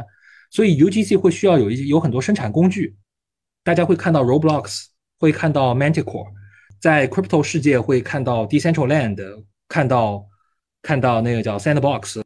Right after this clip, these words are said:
对吧？像这，这些公司，所以就是这种U G C的平台和生产工具也很重要。所以这，这是一个完整的技术栈。那么新公司值不值得去做？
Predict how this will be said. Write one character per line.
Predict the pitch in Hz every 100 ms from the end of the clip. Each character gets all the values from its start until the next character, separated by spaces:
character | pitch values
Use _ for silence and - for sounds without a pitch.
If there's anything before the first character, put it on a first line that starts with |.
| _
对 | 117
吧？ | 104 107
像 | - 120 110
这， | 123
这 | 165
些 | 123
公 | 107 101
司， | 98 101
所 | 123
以 | 120
就 | 135
是 | 123 117
这 | 135
种 | 113
U | 127
G | 151 160
C | 160
的 | 117
平 | - 127
台 | 131
和 | 120
生 | 135
产 | 120
工 | 98 135
具 | 131 110
也 | 98
很 | 101 98
重 | 101
要。 | 92 - _ _ _ _ -
所 | 170
以 | 165
这， | 165 190
这 | 302
是 | - -
一 | 117
个 | 110 110
完 | 98 123
整 | 123
的 | 95
技 | 101 117
术 | 113
栈。 | 139 113 101 - _ _ _ _ _
那 | 208 220
么 | 196 - - - _ _ _ _ _ -
新 | - 302 294
公 | 285 277
司 | 247 - 254
值 | 214 160 196
不 |
值 | 185 175
得 | 196
去 | 196 180
做？ | 226 170 -